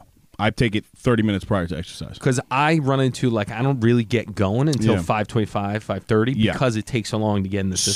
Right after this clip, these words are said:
Speaker 1: So I've had to reverse my routine where I'm, w-, I wake
Speaker 2: Yeah.
Speaker 1: up, but I can't work out right away.
Speaker 2: Yeah,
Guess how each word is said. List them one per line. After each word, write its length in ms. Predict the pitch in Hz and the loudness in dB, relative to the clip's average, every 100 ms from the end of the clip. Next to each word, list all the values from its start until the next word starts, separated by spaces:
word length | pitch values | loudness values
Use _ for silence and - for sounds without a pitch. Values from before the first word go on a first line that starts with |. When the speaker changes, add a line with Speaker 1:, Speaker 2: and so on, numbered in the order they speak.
| 156 | 2
Speaker 1:
So 280 | 143 135 127 | 4 4 2
I've 260 | 113 147 156 | 2 2 4
had 140 | 170 | 2
to 80 | 156 | 4
reverse 440 | 131 101 127 127 123 | 2 2 2 2 2
my 140 | 110 | 0
routine 760 | 92 90 - 107 95 80 80 - - | 0 -4 -4 -2 -2 -6 -12 -18 -6
where 560 | 101 107 101 98 92 - | 0 2 4 2 -2 -4
I'm, 360 | 101 98 98 87 95 | -6 -4 -4 -8 -6
w-, 140 | 110 - | -6 -2
I 140 | 104 | -2
wake 300 | 98 127 - | 2 0 2
Speaker 2:
Yeah. 80 | 131 | 2
Speaker 1:
up, 100 | 147 - | 2 0
but 140 | 117 117 | 0 0
I 60 | |
can't 340 | - - 170 143 | -2 -2 -2 2
work 220 | 127 131 | 0 2
out 220 | 127 113 | 2 2
right 160 | 90 76 | -2 -4
away. 200 | 69 69 | -8 -8
Speaker 2:
Yeah, 140 | 107 | -8